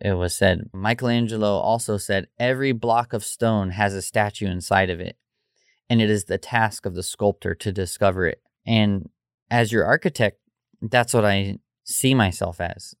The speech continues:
You have your property, you have your code, you have your desire for what you want your life to be like. And it's my job to help you do that as your sculptor,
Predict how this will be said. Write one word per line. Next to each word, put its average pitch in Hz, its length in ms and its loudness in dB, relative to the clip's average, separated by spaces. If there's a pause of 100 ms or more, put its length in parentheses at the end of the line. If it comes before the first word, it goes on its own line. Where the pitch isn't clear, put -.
You 117 320 2
have 117 420 2 (720)
your 110 200 4
property, 117 520 0
you 98 220 -2
have 110 160 2
your 104 200 -2
code, 113 520 -2 (680)
you 113 260 2
have 104 440 2 (120)
your 113 240 0
desire 110 500 2
for 101 180 -6
what 98 160 -2
you 101 160 -8
want 98 280 -8
your 101 220 -4
life 104 320 2
to - 120 -10
be 90 100 -6
like. 82 380 -10 (760)
And 98 540 0 (260)
it's 113 240 -4
my 110 260 4
job 107 560 0 (920)
to 113 140 2
help 110 280 2
you 151 300 0 (760)
do 143 160 2
that 104 240 2 (580)
as 113 260 2
your 107 240 4
sculptor, 107 640 0